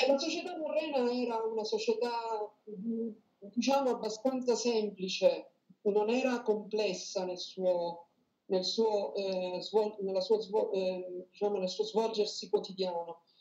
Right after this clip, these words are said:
Sostanzialmente i, i norreni erano o contadini, eh, quindi coltivavano la terra dove potevano, perché comunque dobbiamo andare a, sempre a visualizzare dove vivevano.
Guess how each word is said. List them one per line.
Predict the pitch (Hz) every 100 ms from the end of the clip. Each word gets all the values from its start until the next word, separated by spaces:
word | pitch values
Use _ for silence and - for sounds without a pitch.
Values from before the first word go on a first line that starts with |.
| _
Sostanzialmente | - 196 226 220 226 226 254 269 233
i, | 196 - 196
i |
norreni | 202 196 208 240 254 233
erano | 185 185 185 180 175 170 - _ _ _
o | 220 254 254
contadini, | 233 214 208 185 226 254 269 269 247 _ _ _ _ - 185
eh, | 180 180
quindi | 170 185 180
coltivavano | 180 - 190 190 175
la | 170
terra | 175 196 214 185
dove | 185 185 190 196 196 -
potevano, | 190 185 208 185 165
perché | 165 160 165
comunque | 175 202 254 226 185
dobbiamo | 175 196 214 214
andare | 185 185 190 202 190
a, | 180
sempre | - - 220 233 214 185
a | 190 202 196
visualizzare | 190 185 180 185 185 - 202 220 226 220 -
dove | - 190 208
vivevano. | 165 160 202 175 160 151 156